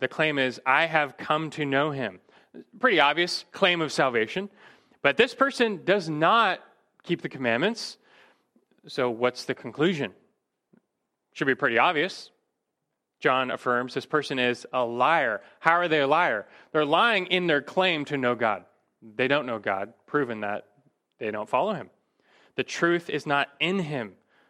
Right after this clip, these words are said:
John says. Verse five, "But whoever keeps his word,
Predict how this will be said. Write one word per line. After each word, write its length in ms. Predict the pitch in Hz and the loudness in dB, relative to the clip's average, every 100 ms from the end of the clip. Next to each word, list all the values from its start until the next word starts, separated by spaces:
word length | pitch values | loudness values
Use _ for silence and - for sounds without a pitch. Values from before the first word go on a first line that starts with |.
| _ | _
John 240 | - 113 107 | -2 -2 0
says. 240 | 113 98 | -2 -2
Verse 200 | 139 139 | -2 0
five, 300 | 165 131 107 - - - - _ _ | 2 0 -2 -16 -20 -20 -20 _ _
"But 300 | 185 175 - - | 2 2 0 -2
whoever 560 | 160 180 208 202 - | 2 4 4 0 -2
keeps 680 | - - 190 220 - - - - | -14 -6 -2 -2 -4 -10 -12 -14
his 520 | - 175 175 170 131 | -8 0 2 2 -2
word, 500 | 120 131 185 143 95 | -4 2 4 2 -2